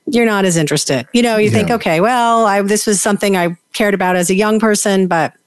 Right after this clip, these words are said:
Speaker 1: I don't really care anymore." But I had the exact opposite experience where I looked at the work and I thought, "It really holds up. It's still really exciting, even if street photography is,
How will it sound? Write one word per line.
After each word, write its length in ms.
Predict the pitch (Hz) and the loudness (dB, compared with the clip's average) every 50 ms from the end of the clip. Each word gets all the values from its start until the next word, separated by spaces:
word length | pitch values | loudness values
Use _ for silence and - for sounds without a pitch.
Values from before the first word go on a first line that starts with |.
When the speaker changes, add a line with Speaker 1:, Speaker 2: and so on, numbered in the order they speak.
| _ _ | _ _
Speaker 1:
I 160 | - 175 190 | -4 -2 0
don't 160 | 190 180 170 | 0 0 0
really 180 | 165 175 170 165 | 0 0 0 0
care 220 | - - 165 156 | 0 0 -2 0
anymore." 280 | 156 156 156 151 143 139 | 0 0 0 0 0 -2
But 220 | 135 - 156 147 - - | -2 -4 -6 -6 -4 -4
I 80 | 190 | -2
had 160 | 196 208 202 | 0 0 0
the 200 | 185 196 175 - | 2 0 0 0
exact 480 | - 180 165 - 190 185 185 180 - - | -2 -4 -2 -2 -2 -2 -2 -2 -2 -2
opposite 540 | 175 160 160 - 180 165 - - 147 - _ _ _ - | -2 -2 -2 -2 -4 -4 -2 -4 -4 -6 _ _ _ -12
experience 640 | 156 - - - 156 143 139 139 127 127 131 - - | -8 -8 -4 -2 -2 -2 0 -2 -4 -6 -8 -6 -2
where 140 | - 170 160 | 0 0 0
I 80 | 160 | 2
looked 260 | 160 180 202 220 - | 2 2 2 2 0
at 120 | 247 - - | -4 -2 0
the 80 | 208 | 0
work 300 | 185 185 185 180 170 170 | 2 2 2 2 0 0
and 120 | - 175 175 | 0 0 0
I 80 | 165 | 0
thought, 420 | 165 170 170 160 156 151 151 143 - - - - - - - - - - - | 0 0 0 0 0 0 0 -2 -4 -8 -12 -12 -10 -10 -12 -12 -14 -8 -4
"It 140 | - 190 196 | -4 -2 0
really 320 | 196 208 220 226 220 214 | 2 2 2 4 4 2
holds 440 | 208 175 - 196 190 185 165 - - | 2 0 0 0 0 0 0 -2 -2
up. 280 | 175 170 165 - - - _ _ _ _ _ _ - | 0 0 0 -2 -4 -8 _ _ _ _ _ _ -4
It's 160 | 202 - - | -2 -2 -2
still 300 | - - 208 202 196 190 | -2 0 2 2 2 2
really 500 | 185 185 180 180 180 175 170 165 - - | 2 2 2 2 2 2 0 0 0 -4
exciting, 640 | 180 - - - 202 185 185 175 180 175 175 170 | -4 -2 -2 -2 0 0 2 2 2 2 0 0
even 300 | 170 202 202 202 208 208 | 0 0 0 2 2 2
if 200 | 190 185 180 - | 2 0 -2 -2
street 380 | - - - - 226 220 220 - | -4 -4 -2 0 0 0 0 0
photography 720 | - 190 - 208 180 180 185 175 - 196 185 180 175 170 | -2 -2 0 0 0 0 -2 -2 0 0 2 2 4 2
is, 240 | 170 170 170 - | 2 0 0 -4